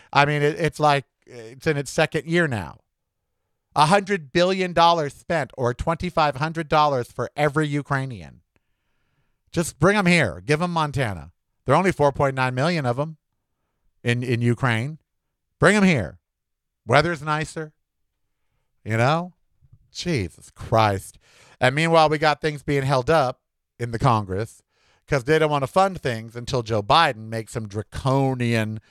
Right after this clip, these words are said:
uh, immigration law.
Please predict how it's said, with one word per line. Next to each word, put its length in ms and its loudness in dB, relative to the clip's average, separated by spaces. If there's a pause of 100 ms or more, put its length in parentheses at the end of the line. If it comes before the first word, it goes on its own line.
(300)
uh, 440 -4 (760)
immigration 680 -2
law. 460 -8